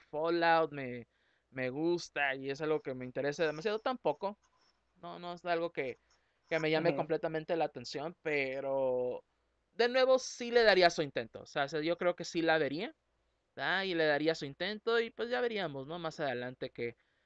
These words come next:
Speaker 1: qué sucede con ella, pero por lo menos creo que sí pudiera funcionar, creo que sí le puede ir bien, ¿verdad? Hasta ahora sí que siento que está en buenas manos, ¿no? Eso, eso sí lo creo, ¿verdad? Entonces ya es cuestión de lo que pase, ¿no? De lo que quieran hacer exactamente con ella, pero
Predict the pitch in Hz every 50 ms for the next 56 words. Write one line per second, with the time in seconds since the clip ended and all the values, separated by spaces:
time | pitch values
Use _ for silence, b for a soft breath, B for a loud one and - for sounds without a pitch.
0 | _ _ _ _ - 143 - - - - 147 135 135 135 - - 123 117 113 110
1 | 110 113 117 - - 123 120 120 127 143 - - 220 208 208 220 220 233 262 262
2 | 277 285 269 - - 233 240 240 233 - 226 208 196 190 180 175 170 - - -
3 | - 214 190 - _ - 185 185 196 190 185 170 175 170 - - 180 170 170 -
4 | - 160 175 202 254 294 302 311 302 - - 214 214 - - 180 - - 185 175
5 | 175 175 175 - 175 165 165 160 156 147 147 139 147 151 156 170 190 226 - _
6 | _ _ _ _ _ _ _ _ - 139 147 160 170 180 180 - - 139 139 139
7 | 143 156 - 165 - 165 - - 160 147 165 - - - - 160 147 156 160 156
8 | 147 131 131 127 123 139 151 170 180 - - - - _ _ _ _ _ - 139
9 | 143 139 139 - 160 - - - 170 143 156 165 151 - 160 143 135 127 - 127
10 | 123 135 151 - _ _ _ _ _ _ _ _ _ _ _ _ - 123 139 147
11 | 151 - - 165 165 - 175 185 - 214 196 190 - - 190 190 190 190 190 -
12 | - - 196 - - 190 180 180 180 170 165 151 - - 135 - - 139 - -
13 | 135 117 117 135 143 147 147 139 131 127 127 127 123 - - - - 143 139 139
14 | 135 131 123 - - 135 135 120 - - 139 - - 135 131 123 - - - -
15 | 123 113 113 110 113 117 113 - - 131 127 123 123 -